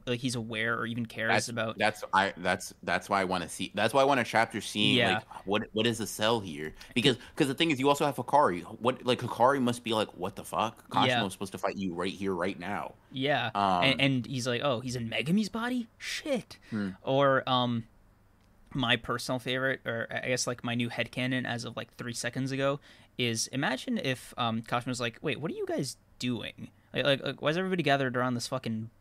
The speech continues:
Speaker 1: uh, box or
Speaker 2: Hmm.
Speaker 1: whatever," right? It's
Speaker 2: Yeah,
Speaker 1: like, "Oh, yeah,
Speaker 2: this
Speaker 1: he-,
Speaker 2: is
Speaker 1: here, we present the strongest sorcerer." And he's like, "Who?" <laughs>
Speaker 2: Hmm.
Speaker 1: He's like, "Whoa, wait, what do you, what do you mean strongest sorcerer? <laughs> What the, why the fuck
Speaker 2: Yeah,
Speaker 1: did Kenjaku
Speaker 2: he's
Speaker 1: tell me
Speaker 2: like
Speaker 1: it was Sukuna?"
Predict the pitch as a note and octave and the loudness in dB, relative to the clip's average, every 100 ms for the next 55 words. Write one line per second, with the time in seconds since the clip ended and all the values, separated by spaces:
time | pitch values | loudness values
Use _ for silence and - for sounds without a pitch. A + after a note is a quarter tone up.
0 | - B2 A2+ A2 B2+ A#2 - - A2 A2 | -8 -4 -4 0 2 2 -4 -6 -2 -2
1 | A2+ G#2+ C3 - _ _ _ _ - B2+ | -2 -2 -2 -2 _ _ _ _ -6 -4
2 | B2+ A#2+ C#3 B2 F#3 C#3 C#3 A#2+ A#2+ C#3+ | 0 4 4 4 2 2 2 2 0 2
3 | C#3+ C#3 C3+ - C#3 C#3 C#3+ B2+ - C3 | 2 2 0 0 2 4 4 2 0 0
4 | C3 - A#2+ A#2+ B2 B2 A2+ G#2 - - | 0 -2 0 0 0 -2 -4 -6 -10 -4
5 | C3+ E3+ C#4 F#4 - _ _ - D#3+ - | 4 8 8 6 2 _ _ 2 2 2
6 | - - - - G#3+ - - - - C4+ | -4 -10 -10 -4 -2 -4 -8 -18 -16 -12
7 | D4 D4 A3 D3 C3 A2+ A2+ B2+ A#2 A2+ | -4 -2 -2 -2 -2 0 -2 -2 -2 -4
8 | A2+ A#2+ D3+ C#3 D3+ G3 C#3 - - C3 | -6 -6 -4 -2 0 2 0 -2 -4 -2
9 | A#2+ A2+ A2+ - B2 A#2+ - A#2+ - - | 0 -2 -4 -4 -2 -2 -2 -6 -6 -12
10 | - - - - D3+ D#3 D3 E3 - G#3 | -18 -20 -12 -2 -2 2 2 0 0 0
11 | E3+ E3 - E3 E3+ E3+ F3+ F3+ D3 C#3+ | 2 0 2 2 4 2 2 2 2 0
12 | A#3 A3+ G3 | -2 -4 -6